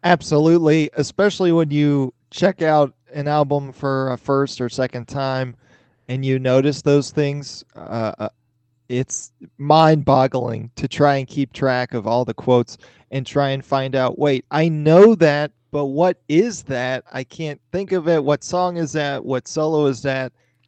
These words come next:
Um, it is very frustrating. And that was one of those moments for me. I was like, "I know that is from something. It sounds like a,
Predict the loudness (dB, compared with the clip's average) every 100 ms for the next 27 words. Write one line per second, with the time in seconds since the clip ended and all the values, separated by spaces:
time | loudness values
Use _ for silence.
0 | _ _ _ _ -6 -4 -4 -6 -16 _
1 | _ _ -4 -4 _ 0 4 4 2 2
2 | 2 0 -4 -6 -6 -10 -10 -12 -18 _
3 | -4 0 0 2 0 -2 -4 -4 -2 -2
4 | -2 -2 -2 -4 -8 -6 -6 -4 -6 -8
5 | -8 -6 -6 -6 -6 -2 2 4 6 6
6 | 4 -2 -4 -4 -6 -8 -10 -6 -4 -4
7 | -6 -6 -4 -4 -6 -14 -14 -8 -8 -8
8 | -8 -6 -4 -4 -2 -4 -2